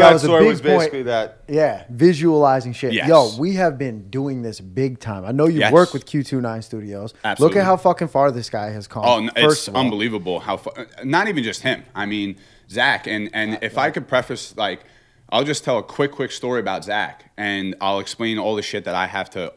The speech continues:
Speaker 3: to offer to you guys 'cause I wanna provide value to your podcast as well. Me and Zach, you know, perfect little setup, four twenty today. Um, back
Speaker 2: Blaze
Speaker 3: in the
Speaker 2: up.
Speaker 3: day, not sure what we're doing now, <clears throat> but, um,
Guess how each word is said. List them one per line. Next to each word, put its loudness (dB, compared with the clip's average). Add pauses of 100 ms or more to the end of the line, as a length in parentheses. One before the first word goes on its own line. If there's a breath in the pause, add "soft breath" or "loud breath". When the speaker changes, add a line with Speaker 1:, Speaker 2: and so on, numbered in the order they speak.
Speaker 3:
to -10
offer -8
to -12
you -8
guys -6
'cause -14
I -4
wanna -6
provide -10
value -4
to -12
your -4
podcast -6
as -14
well. -2 (520 soft breath)
Me 0
and -4
Zach, 0
you -10
know, -6
perfect -8
little -6
setup, -4
four -6
twenty -6
today. -6 (400 soft breath)
Um, -2
back 0
Speaker 2:
Blaze 6
Speaker 3:
in 2
the 8
Speaker 2:
up. 8
Speaker 3:
day, 4
not 2
sure -2
what 0
we're -2
doing -2
now, 0 (220)
<clears throat> 0
but, 0
um, -6